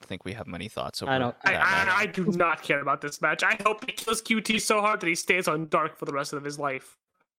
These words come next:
Speaker 1: <laughs> Ooh. See, that's the thing, uh, I, I've liked about A E W. Like, I don't hate the Factory and Q T Marshall. What, uh, is, neither do I hate the Hardy Family Office. I think they are nice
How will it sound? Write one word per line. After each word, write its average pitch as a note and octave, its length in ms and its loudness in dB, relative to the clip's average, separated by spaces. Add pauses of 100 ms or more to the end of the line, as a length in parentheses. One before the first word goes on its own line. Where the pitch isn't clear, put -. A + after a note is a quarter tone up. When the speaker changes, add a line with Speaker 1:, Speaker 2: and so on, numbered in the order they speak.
(140)
Speaker 1:
<laughs> - 280 -2
Ooh. G#2+ 240 -4 (640)
See, - 180 4
that's C#4+ 220 6
the F#4+ 120 6
thing, B2 400 4 (340)
uh, B2 340 8
I, D3 180 4 (120)
I've B2+ 140 2
liked C3 260 6
about D3 240 6
A C3+ 120 6
E C3 40 4
W. C3 380 2 (120)
Like, E3 200 2
I E4+ 80 10
don't F#4+ 200 4
hate - 600 2
the C3+ 120 0
Factory C3+ 560 4
and B2+ 100 -2
Q C3+ 160 -2
T C#3+ 120 -4
Marshall. A#2+ 540 2 (560)
What, D#3 320 4
uh, C#3 40 -8 (200)
is, C3+ 500 -8 (380)
neither G3 360 6
do A3 140 8
I E3 100 8
hate D#3 260 4
the C#3+ 80 6
Hardy C#3+ 200 8
Family B2+ 340 4
Office. G#2+ 460 2
I C#3+ 80 6
think G3 220 0
they F#3+ 120 8
are C#3 120 8
nice B2+ 580 4